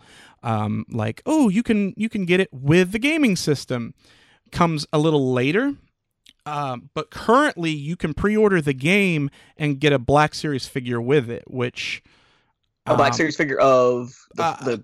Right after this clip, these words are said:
Speaker 2: main character, or?
Speaker 1: n-, maybe?
Speaker 2: Oh, so it's just a, it's just a general, it's a Black
Speaker 1: Well,
Speaker 2: Series
Speaker 1: no, no, no,
Speaker 2: character.
Speaker 1: I th-, I
Speaker 2: Remember they
Speaker 1: think
Speaker 2: did
Speaker 1: it's
Speaker 2: that with, they did that with just a generic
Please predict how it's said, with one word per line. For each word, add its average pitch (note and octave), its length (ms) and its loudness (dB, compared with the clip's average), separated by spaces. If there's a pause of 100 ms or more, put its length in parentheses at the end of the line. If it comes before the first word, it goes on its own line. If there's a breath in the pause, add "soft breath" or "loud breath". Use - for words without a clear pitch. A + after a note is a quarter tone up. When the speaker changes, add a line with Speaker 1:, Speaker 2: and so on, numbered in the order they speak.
Speaker 2:
main C3 220 0
character, B3+ 580 2
or? E2+ 380 -4
Speaker 1:
n-, G#3+ 480 -8 (880)
maybe? D3 380 -4 (1120)
Speaker 2:
Oh, C#3+ 140 4
so D3+ 80 2
it's C3+ 100 2
just D#3 160 0
a, C3 160 0
it's B2 220 -8
just D3 180 0
a C#3+ 60 -4
general, C3 480 0
it's B3+ 200 0
a F#4+ 60 0
Black G#3 160 4
Speaker 1:
Well, D#4 120 10
Speaker 2:
Series D#4+ 200 6
Speaker 1:
no, D4+ 80 6
no, D4 60 6
no, C#4 200 6
Speaker 2:
character. A#3 40 8
Speaker 1:
I A#3+ 100 6
th-, - 140 -6
I A3+ 60 -2
Speaker 2:
Remember B3 140 6
they - 60 4
Speaker 1:
think D#4 120 4
Speaker 2:
did C#4+ 80 2
Speaker 1:
it's A#3+ 80 -8
Speaker 2:
that A#3 180 -4
with, F3 280 -6 (360)
they F3+ 100 -2
did G#3 180 -6
that B3 120 2
with G3 120 2
just G3+ 200 -4
a D#3+ 100 0
generic D#3 800 0